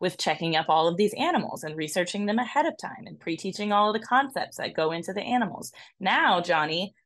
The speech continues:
since you've done all of this, let's compare them to the animals that you find in your Minecraft. How are they the same? How are they different? So it's kind of just, you know, knowing the student, having, you know, whatever the theme might be. It could be something as simple as, like,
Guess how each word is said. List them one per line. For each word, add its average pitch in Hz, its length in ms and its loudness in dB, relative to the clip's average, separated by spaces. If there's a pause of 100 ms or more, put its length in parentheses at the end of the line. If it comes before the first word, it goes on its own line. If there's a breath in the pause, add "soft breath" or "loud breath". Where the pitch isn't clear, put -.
since 226 240 2
you've 208 140 -2
done 220 200 4
all 196 160 4
of 151 100 -2
this, 165 260 0
let's 247 180 0
compare 240 400 -4
them 180 160 -6
to 160 100 -12
the 165 140 -6
animals 175 360 -2
that 175 140 0
you 175 100 -2
find 170 280 -4
in 170 140 -4
your 165 80 -6
Minecraft. 165 640 -4
How 185 80 2
are 202 140 0
they 214 140 -4
the 196 180 -10
same? 160 240 -8
How 165 200 2
are 175 120 2
they 180 160 0
different? - 400 -8 (420)
So 196 80 6
it's 175 140 4
kind 220 260 2
of 220 100 2
just, 196 440 -4 (480 soft breath)
you 185 120 -4
know, 151 220 -6
knowing 220 400 4
the 254 80 2
student, 175 560 -2
having, 202 520 -2 (120)
you 185 140 -8
know, 156 220 -2
whatever 233 420 0
the 214 220 -6
theme 190 260 -6
might 165 200 -2
be. 165 180 -2
It - 100 -10
could 185 100 -12
be 226 120 -6
something 220 360 -6
as 160 140 -6
simple 170 280 -4
as, 151 140 -2
like, 143 300 -4